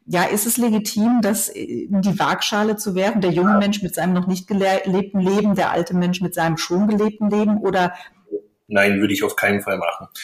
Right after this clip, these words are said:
Speaker 2: Erstens, äh, nee, äh, nee, also so, wir können keine Men-, Menschenleben, äh, aufwiegen oder quantifizieren oder qualifizieren, wer an welchem Punkt was wie schon erlebt hat und nicht.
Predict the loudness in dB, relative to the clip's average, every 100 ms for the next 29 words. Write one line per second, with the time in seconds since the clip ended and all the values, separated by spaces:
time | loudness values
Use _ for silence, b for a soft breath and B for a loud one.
0 | B B -2 0 2 0 -2 -2 -4 -2
1 | -4 -8 _ -10 -6 -4 -2 -2 0 0
2 | 0 0 0 2 2 2 0 0 0 0
3 | 0 0 0 -2 -4 -4 -2 -2 -2 -4
4 | -4 -4 -4 -4 -4 -4 -6 -8 -14 -8
5 | -4 -2 -2 -4 -6 -4 -2 -2 -6 -10
6 | -6 -4 -4 B B B 0 4 4 2
7 | -2 -2 -6 -4 -4 0 0 0 -2 -4
8 | -4 -4 -6 -4 -6 -6 -8 -10 -10 -12
9 | -14